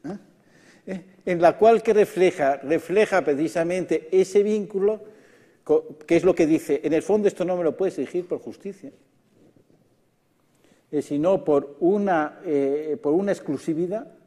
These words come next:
que yo reconozco". Con lo cual, eh, el cristianismo que vio en Alcestes, o sea, que vio a Jesucristo, eh, con algo que supera la justicia,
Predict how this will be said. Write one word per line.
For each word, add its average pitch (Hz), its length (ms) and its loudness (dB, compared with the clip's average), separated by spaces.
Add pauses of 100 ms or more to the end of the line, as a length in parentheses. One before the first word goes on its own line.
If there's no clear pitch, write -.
(440)
que 143 140 -4
yo 120 120 -4
reconozco". 98 580 -16 (800)
Con 147 140 -4
lo 147 160 -2
cual, 160 520 4
eh, 135 400 -4 (360)
el 147 80 0
cristianismo 170 560 0
que 185 120 4
vio 170 180 6
en 156 100 0
Alcestes, 135 760 -4
o - 40 -20
sea, - 180 -12 (260)
que - 120 -16
vio 113 180 -10
a 120 40 -10
Jesucristo, - 500 -14 (1900)
eh, 139 120 -6
con 143 260 0
algo 175 280 4
que 135 100 -6
supera 151 420 -4
la 143 120 -4
justicia, 185 680 -14